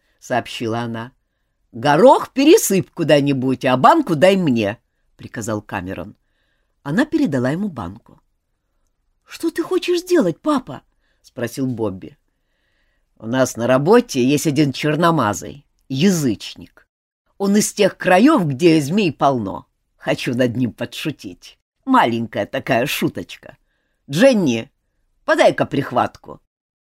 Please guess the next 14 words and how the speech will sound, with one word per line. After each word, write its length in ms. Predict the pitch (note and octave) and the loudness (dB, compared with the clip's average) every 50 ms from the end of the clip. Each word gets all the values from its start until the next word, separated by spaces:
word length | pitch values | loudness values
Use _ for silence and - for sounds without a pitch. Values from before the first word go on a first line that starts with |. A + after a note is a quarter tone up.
| _ _ _ - | _ _ _ -4
«Зачем 460 | C3 F3 G#3+ G#3+ - - G#4+ A#4+ A4+ | 0 0 0 0 2 2 2 2 2
тебе 220 | - D4+ G#3+ F#3+ F3+ | 2 2 4 4 4
прихватка?» 840 | - - F3+ F3+ - E3+ F3 F3+ C3 B2 - - - - G#2+ C3 - _ | 2 2 -2 -2 0 2 2 2 2 2 0 -6 -10 -8 -8 -8 -10 _
сказал 420 | _ - - - C3+ A2+ C3+ C3 B2+ | _ -16 -12 -10 -8 -4 -4 -4 -4
Бобби. 500 | A#2 G#2+ A2+ G#2+ F#2+ G2 - - - - _ - | -4 -4 -6 -8 -8 -10 -14 -20 -20 -20 _ -6
«Она 180 | - G3 C4 D#4+ | 0 2 2 2
не 140 | F4 G4 | 2 2
кусается». 840 | - - A4+ - - A#4 F#4+ G3+ C#3+ A#2 G2 - - - G2 D#2+ - _ _ _ _ _ _ _ _ _ _ _ _ _ _ _ _ | 0 -2 -2 0 0 0 2 2 2 0 -2 -6 -10 -16 -16 -16 -16 _ _ _ _ _ _ _ _ _ _ _ _ _ _ _ _
«Я 320 | - G2+ G2 C#3+ D3+ D3 | -20 -8 -2 0 2 2
к 100 | C3+ B2+ | 2 0
грязному 840 | B2 B2+ C3+ F3 G#3+ B3 C#4+ C4 - E3 D3+ C3 A#2 G#2+ G#2+ G#2 - _ - | -4 -2 0 4 4 4 4 2 2 0 0 2 2 0 -2 -4 -6 _ -8
руками 500 | - C#3+ D3 D#3+ C#3 - G3 G3 G3+ G#3 | -4 0 0 0 2 2 2 4 4 4
не 140 | G3+ G3 G3 | 4 4 2
прикасаюсь», 960 | - - F3+ - - G3 F3 - - B2 G#2+ G#2 G#2 G2 G2 - - - _ | 2 0 -4 -4 -2 -4 -4 -2 -2 -2 0 0 0 -2 -4 -8 -12 -14 _